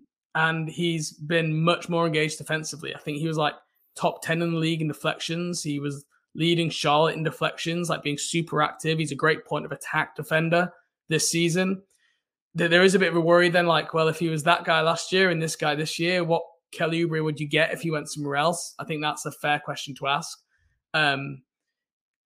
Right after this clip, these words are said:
and, and he's, like, said he's happy in Charlotte and he wants to stay here. He said that before. And I think Steve Clifford, the head coach, really likes him.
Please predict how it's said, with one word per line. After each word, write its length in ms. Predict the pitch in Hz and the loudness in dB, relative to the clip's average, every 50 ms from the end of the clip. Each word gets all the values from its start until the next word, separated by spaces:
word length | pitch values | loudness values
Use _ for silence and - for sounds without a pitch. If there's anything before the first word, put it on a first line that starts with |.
| _ _ _ - - | _ _ _ -4 -2
and, 180 | 165 160 - | -2 -2 0
and 140 | - 160 156 | -2 0 0
he's, 280 | 143 175 190 196 185 190 | 0 0 0 0 0 0
like, 200 | 165 147 - - | -2 -2 -2 -2
said 220 | - 180 165 165 | 0 0 0 2
he's 220 | 156 156 151 - - | 0 0 -2 -2 -2
happy 300 | - 165 160 160 - 170 | 0 0 0 0 0 -2
in 60 | 165 | -2
Charlotte 380 | 160 - 170 170 180 196 165 | 2 4 6 6 6 6 4
and 60 | 151 135 | 0 -2
he 80 | 151 | -2
wants 280 | 147 156 156 156 156 - | -2 -2 -2 -4 -6 -10
to 80 | - | -12
stay 280 | 151 - - 156 147 151 | -10 -6 -2 -2 0 0
here. 220 | 151 160 160 175 | 2 4 2 2
He 180 | 185 - - 165 | 2 -2 -6 -8
said 260 | 156 - 165 156 151 | -6 -4 -4 -4 -4
that 140 | 170 - - | -6 -8 -8
before. 380 | - - - - 160 165 180 185 | -10 -10 -4 0 4 4 4 4
And 80 | 185 | 4
I 100 | 180 170 | 2 0
think 240 | - 175 165 156 - | -2 -4 -6 -6 -8
Steve 280 | - - 170 165 160 - | -10 -8 -6 -6 -6 -4
Clifford, 440 | - 160 151 - - 165 170 165 | -4 -4 -4 -2 -2 -4 -4 -4
the 100 | - 143 | -4 -4
head 140 | 147 147 147 | -4 -4 -4
coach, 280 | - 151 151 151 151 - | -4 -4 -4 -4 -6 -6
really 160 | 156 147 143 | -6 -4 -2
likes 280 | 139 139 143 - - - | 0 0 0 0 -2 -2
him. 240 | 196 214 240 240 | -2 -2 -2 -4